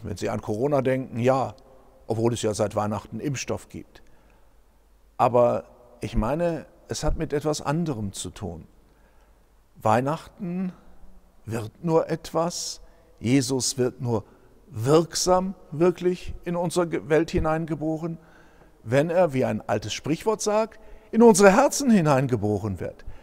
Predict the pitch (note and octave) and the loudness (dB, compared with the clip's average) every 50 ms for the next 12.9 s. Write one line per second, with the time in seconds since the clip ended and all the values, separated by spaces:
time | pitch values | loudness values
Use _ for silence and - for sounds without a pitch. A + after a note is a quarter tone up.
0 | - - _ - - - C3 A#2+ A2+ A#2+ C#3+ F3 F#3+ F#3 - - - - - - | -20 -20 _ -20 -20 -20 -18 -4 0 2 2 4 2 0 -2 -4 -4 -6 -2 0
1 | D3 B2+ E2+ B2 A#2 A2+ G#2+ G#2 G2 - - G#2 G2 - G2+ F#2+ F2+ - - - | 0 2 2 0 -2 -2 -2 -2 -4 -6 -8 -10 -8 -6 -6 -6 -6 -8 -12 -20
2 | - - - - - - - - - - _ _ _ _ _ _ _ _ _ _ | -20 -12 -8 -6 -6 -6 -6 -10 -16 -20 _ _ _ _ _ _ _ _ _ _
3 | _ _ _ _ _ _ _ _ - G#2 G#2+ - - D3 C#3 C3 C3+ A#2 - - | _ _ _ _ _ _ _ _ -6 -6 -4 -4 -2 -2 0 0 -2 -4 -6 -8
4 | - - - - - - - _ - G#2 G2 F#2 - - C3+ - - - - - | -12 -12 -12 -12 -12 -16 -16 _ -8 -8 -8 -6 -8 -8 -8 -6 -8 -8 -10 -8
5 | - - G#2 G2+ F2+ F2+ F2+ - - - G2+ - - A2+ B2 A#2+ - - - C#3 | -6 -4 -2 -2 -2 -4 -6 -10 -12 -10 -8 -6 -2 0 -2 -2 -2 -2 -4 -2
6 | C3+ C#3 C3 C3+ C3+ - C#3+ - - - - C#3 C#3 C#3+ C3+ - - - - - | -2 -2 -2 -2 -2 -2 -4 -8 -8 -6 -4 -4 -4 -4 -6 -8 -10 -12 -12 -12
7 | - - - - - - _ - - _ _ _ _ _ _ _ _ _ _ _ | -12 -14 -20 -20 -20 -20 _ -20 -20 _ _ _ _ _ _ _ _ _ _ _
8 | _ - A2 G2 A2 G#2 G#2+ B2+ - _ _ - G2+ G2+ G#2 G#2+ - - D#3 D#3+ | _ -10 -6 -2 -2 -2 -2 -4 -12 _ _ -12 -6 -2 -2 -2 -2 -4 -8 -6
9 | D3 C3+ C#3 B2 F#2 F2+ C3 B2+ A#2+ - - - G2 G#2 - - - - - - | -4 -4 -4 -4 -4 -6 -8 -8 -10 -10 -6 -4 -4 -4 -4 -6 -12 -20 -20 -20
10 | - - _ - - - - A#2 - B2+ A2+ G#2+ - - - A2 G2 F#2 F#2+ G2 | -20 -20 _ -18 -14 -10 -8 -8 -8 -6 -8 -8 -8 -10 -8 -8 -6 -6 -6 -6
11 | A2 B2 E3 F#3+ G3+ G#3 G#3+ - - _ - _ - _ _ - _ - D#3 C#3+ | -8 -8 -10 -10 -10 -12 -12 -14 -20 _ -20 _ -20 _ _ -20 _ -8 -6 -6
12 | C3 D3 F#3+ G3 D#3+ D3+ C3 F2+ G2+ A2 B2 A2 A2 - - - - - | -4 -2 -2 -2 -2 -4 -4 -4 -2 -4 -4 -4 -8 -10 -16 -20 -16 -14